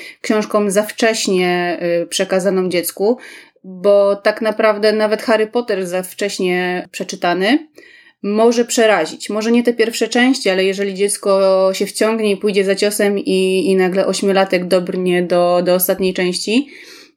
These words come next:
to, to nawet właśnie taki klasyk jak Harry Potter może, może przerazić.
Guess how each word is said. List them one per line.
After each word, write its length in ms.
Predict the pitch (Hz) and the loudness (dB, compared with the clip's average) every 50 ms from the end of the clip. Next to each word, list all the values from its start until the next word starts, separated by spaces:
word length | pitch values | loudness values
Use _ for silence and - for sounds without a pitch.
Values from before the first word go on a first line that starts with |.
| _ - | _ -2
to, 300 | - 208 196 202 202 202 | 2 2 4 4 4 2
to 120 | 202 226 214 | 2 2 0
nawet 300 | 220 214 214 208 196 185 | 0 2 0 0 0 0
właśnie 260 | 196 202 - 214 196 | 0 0 0 0 0
taki 240 | 202 202 208 202 196 | 0 0 -2 -4 0
klasyk 340 | 208 202 202 202 214 190 | 0 0 0 0 -4 -2
jak 160 | 208 185 185 - | -2 -4 -2 0
Harry 220 | 226 196 196 196 | -2 -2 -2 -2
Potter 320 | - - 190 190 196 190 | -2 -4 -2 -2 -2 -4
może, 420 | 175 180 180 180 175 180 180 180 175 | -2 -4 -4 -4 -4 -4 -4 -2 -2
może 220 | 185 190 190 196 | -4 -4 -6 -6
przerazić. 760 | 190 - 214 190 165 156 160 156 180 240 294 - - - | -4 0 2 2 2 2 0 0 -2 -4 -4 -4 -8 -16